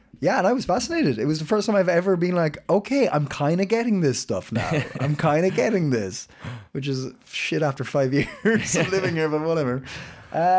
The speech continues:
Speaker 2: I was working that evening, so I came home late and I was kind of tired. And was like, "Oh, I can't really be fucked to watch all this." And then I put it on anyway. I was like, "Oh,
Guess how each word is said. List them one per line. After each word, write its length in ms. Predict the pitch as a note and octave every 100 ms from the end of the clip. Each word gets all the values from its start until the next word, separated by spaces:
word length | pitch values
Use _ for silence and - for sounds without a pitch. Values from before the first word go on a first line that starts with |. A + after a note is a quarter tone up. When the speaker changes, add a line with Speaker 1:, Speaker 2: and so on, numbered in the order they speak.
| F#3+ F#3+
Speaker 2:
I 20 |
was 160 | F#3+ G#3 F3
working 320 | C#3 C#3 A#2
that 180 | G2 F#2
evening, 220 | F#2+ G2
so 100 | G#2
I 60 | G2+
came 220 | A2+ G#2+
home 180 | G#2 F#2+
late 240 | F#2+ G#2
and 160 | F2+ F#2+
I 60 |
was 140 | F#2+ -
kind 420 | - A2 G#2+ G2+
of 80 | F2+
tired. 380 | G2 F2 F2+
And 60 | F2
was 60 | F2
like, 120 | E2+
"Oh, 220 | F2 E2+ E2+
I 80 | -
can't 220 | - C#2+
really 240 | F2 D#2
be 140 | D#2+ E2
fucked 300 | - E2 -
to 60 |
watch 220 | D#2+ D#2+ E2
all 80 |
this." 100 | D#2+
And 200 | D2+ -
then 80 | D2+
I 40 | D2+
put 180 | -
it 40 | D2+
on 200 | C#2 D#2
anyway. 320 | D#2 E2 D#2+
I 20 | F2
was 120 | -
like, 120 | E2+
"Oh, 220 | - G#3+